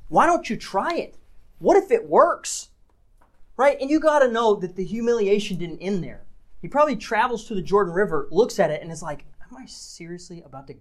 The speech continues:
get in this thing seven times?" He doesn't think it's gonna work, except that he humbles himself enough to obey.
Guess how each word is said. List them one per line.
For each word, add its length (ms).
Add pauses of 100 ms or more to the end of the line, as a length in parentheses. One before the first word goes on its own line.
get 240
in 140
this 180
thing 300 (220)
seven 580
times?" 580 (1040)
He 80
doesn't 320
think 220
it's 160
gonna 120
work, 460 (320)
except 760 (100)
that 80
he 80
humbles 480
himself 580
enough 640 (240)
to 140
obey. 460